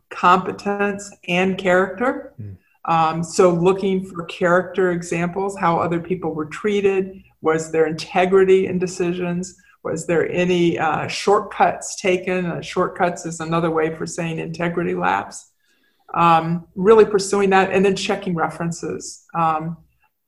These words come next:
Speaker 1: I believe in interview panels. I don't think any one person should make a hiring decision. I think it should be a panel of perspectives because we each see someone different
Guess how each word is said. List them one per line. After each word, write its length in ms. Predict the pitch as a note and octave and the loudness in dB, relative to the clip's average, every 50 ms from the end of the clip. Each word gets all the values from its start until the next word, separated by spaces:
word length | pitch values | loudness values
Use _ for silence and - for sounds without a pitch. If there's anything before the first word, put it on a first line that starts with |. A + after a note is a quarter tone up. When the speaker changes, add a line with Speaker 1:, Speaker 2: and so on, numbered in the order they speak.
| _ _ - | _ _ 2
Speaker 1:
I 100 | - F3+ | 2 4
believe 340 | F3 F3+ F3+ F#3 F#3 F#3 F3+ | 4 4 4 4 6 4 4
in 100 | F3+ F3 | 2 2
interview 500 | F3 F3 F3+ F3 E3+ E3 F3 E3+ E3+ E3+ | 2 2 2 0 0 0 0 0 0 -2
panels. 760 | - - - F#3+ F3+ F3+ F#3 F#3 G3+ G#3+ A3 A3+ G#3+ - - - | -6 -6 -4 0 0 2 2 2 2 2 0 0 -2 -6 -8 -4
I 120 | F3+ F3 | -2 -2
don't 280 | E3+ F#3 F#3 F#3 F#3 F#3 | 0 2 0 0 0 -2
think 220 | - F#3+ F#3 F3 | -2 -2 0 0
any 200 | F#3 E3+ E3+ E3+ | 0 -2 -2 -2
one 140 | E3+ E3+ E3+ | -4 -4 -4
person 540 | E3+ - F3+ F3 F3+ F3 F3 - G3+ G3 G3+ | -4 -2 -2 -2 -2 -4 -6 -6 -6 -6 -6
should 240 | G3+ - - F3+ F#3+ | -8 -8 -8 -4 -4
make 180 | F3+ F3+ F3+ F#3 | -4 -4 -4 -4
a 40 | |
hiring 420 | F3+ F3 F#3 F3+ F3+ F3+ F3+ F3+ F#3 | -4 -4 -2 -2 -2 -2 -2 -2 -4
decision. 440 | F#3 F#3 F#3 - F#3+ F#3+ G3 G3+ F#3 | -4 -4 -4 -4 -4 -4 -4 -6 -8
I 80 | E3+ | -8
think 180 | E3+ - F3 E3+ | -8 -8 -8 -8
it 80 | - | -10
should 160 | - - E3+ E3+ | -12 -12 -10 -6
be 120 | F3 D#3 | -6 -6
a 60 | D3+ | -6
panel 520 | D3+ - - E3+ E3 E3+ E3+ F3 F3+ F3+ F3+ | -8 -10 -8 -6 -4 -2 -2 -2 -2 -2 -4
of 160 | F3 F3 - | -6 -6 -8
perspectives 800 | F3+ E3+ - - - D#3+ D#3 D#3 - - A#2+ D4+ - - - _ _ _ _ | -10 -10 -8 -6 -6 -6 -6 -6 -6 -6 -6 -6 -8 -12 -18 _ _ _ _
because 320 | - F#3 - F3+ F3 E3+ - | -20 -10 -6 -6 -6 -4 -4
we 80 | E3+ D3+ | -4 -4
each 400 | - F3+ F#3 F#3+ F#3+ - - - _ | -2 -4 -4 -4 -6 -10 -16 -20 _
see 280 | _ - - - F#3 F3+ | _ -14 -10 -8 -8 -8
someone 480 | F3 - - F3+ F3 F3 E3+ E3 E3 E3 | -8 -8 -6 -4 -4 -2 -2 -4 -4 -4
different 540 | - - - - - G#3 A#3+ - - - | -4 -6 -4 -6 -6 -8 -8 -8 -12 -16